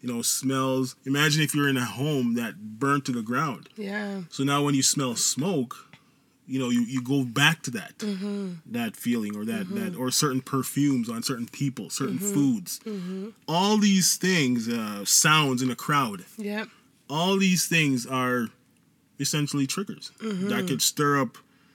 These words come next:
Speaker 1: pain points.
Speaker 2: Mm-hmm.
Speaker 1: Like I said, uh, I think I,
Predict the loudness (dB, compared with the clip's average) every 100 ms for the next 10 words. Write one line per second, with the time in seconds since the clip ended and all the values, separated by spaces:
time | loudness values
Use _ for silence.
0 | _ _ _ -2 0 -2 -4 -8 -12 -20
1 | -10 -6 -4 -6 -8 -12 _ -8 0 4
2 | 4 4 2 2 0 0 -2 -8 -20 _
3 | _ _ _ _ _ _ -10 -2 0 4
4 | 2